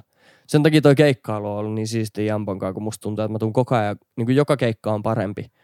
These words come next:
Se on mulla ihan uusi juttu. En mä ole ikinä ennen istunut, mä en edes oo, oo niinku ollut lavalla satojen ihmisten edessä. Ja sit yhtäkkiä mun pitää soittaa jotain vitun, tiiäks, D J-kontrolleria siellä.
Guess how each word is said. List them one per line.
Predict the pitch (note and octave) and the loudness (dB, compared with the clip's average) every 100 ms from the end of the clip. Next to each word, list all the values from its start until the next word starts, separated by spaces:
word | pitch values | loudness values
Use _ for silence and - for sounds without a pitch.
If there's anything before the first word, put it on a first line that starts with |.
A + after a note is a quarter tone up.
| _ - | _ 0
Se | D#3+ | 2
on | |
mulla | E3 F3 | 4 4
ihan | A#3 F#3+ | 4 4
uusi | B2+ A#2+ A2 | 2 0 -2
juttu. | - | 0
En | A#2+ | 2
mä | A#3+ | 4
ole | C#4 | 2
ikinä | B3 A#3+ F#3 | 2 4 4
ennen | E3 D#3 | 4 4
istunut, | D3 - D3 B2+ | 2 0 -2 0
mä | G3 | 0
en | G3 | 2
edes | E3 | 2
oo, | F3+ - - - | 0 0 -10 2
oo | F3+ F#3+ | 4 6
niinku | F3+ F3+ - F#3 | 4 0 2 2
ollut | F3+ E3+ | 4 2
lavalla | F3 G#3 A#3 D3+ A2+ G#2 - _ _ _ _ _ _ _ - | 2 2 4 2 2 -4 -8 _ _ _ _ _ _ _ -4
satojen | C3+ A#2+ G2+ | -2 0 -2
ihmisten | A2+ A#2 G#2+ G2 | -4 -6 -6 -4
edessä. | G2 F#2+ - - | -4 -6 -10 -6
Ja | C#3 | 0
sit | F3 | 2
yhtäkkiä | F#3+ D3+ - C3 | 4 2 2 2
mun | B2 | 2
pitää | A#2+ B2 | 2 0
soittaa | B2+ A#2+ A2+ | -2 -4 -6
jotain | A2+ B2 A#2+ | -6 -4 -4
vitun, | C3 C3 B2+ - | -4 -4 -8 -10
tiiäks, | C3+ C3 _ _ - - - - | -14 -14 _ _ -20 -20 -16 -4
D | D#3+ F3 | 0 0
J-kontrolleria | A#2+ A2 G2 F#2 E2 D#2+ G2+ G2 | 0 -4 -8 -10 -14 -12 -12 -10
siellä. | A2 G#2 | -10 -10